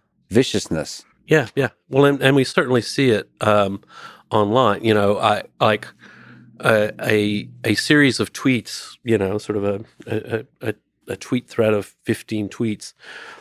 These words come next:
Speaker 2: that assesses the quality of the evidence for masks, pros and cons, and, and sort of where this, that's not gonna go viral,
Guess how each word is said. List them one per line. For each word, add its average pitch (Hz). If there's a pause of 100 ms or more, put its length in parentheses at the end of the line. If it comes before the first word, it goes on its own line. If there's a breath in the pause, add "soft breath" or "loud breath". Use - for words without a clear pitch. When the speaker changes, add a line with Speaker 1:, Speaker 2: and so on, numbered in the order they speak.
(140 loud breath)
Speaker 2:
that 120
assesses -
the 113
quality 117
of 104
the 104
evidence 101
for 101
masks, 104 (500 loud breath)
pros 107
and 101
cons, 107
and, 98
and 95
sort 104
of 92
where 104
this, - (360 loud breath)
that's -
not 160
gonna 110
go 98
viral, 101